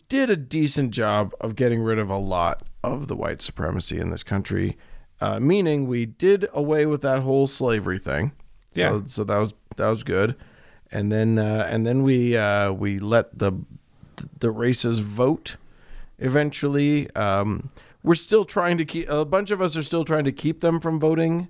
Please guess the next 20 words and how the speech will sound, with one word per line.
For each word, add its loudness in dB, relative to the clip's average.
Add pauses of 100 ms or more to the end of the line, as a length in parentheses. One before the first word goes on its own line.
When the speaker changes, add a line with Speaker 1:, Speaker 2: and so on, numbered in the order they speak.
(320)
Speaker 1:
Uh, 2
but 0
we're, 2
but -2
most, 0
for, -2
but -2
legally, 2 (680)
they, 2
they're 2
allowed 0
to. -2 (720)
There's 2
still, 2
there's -4
still 2
Speaker 2:
<laughs> -4
Speaker 1:
plenty 2
of 0
prejudice, 0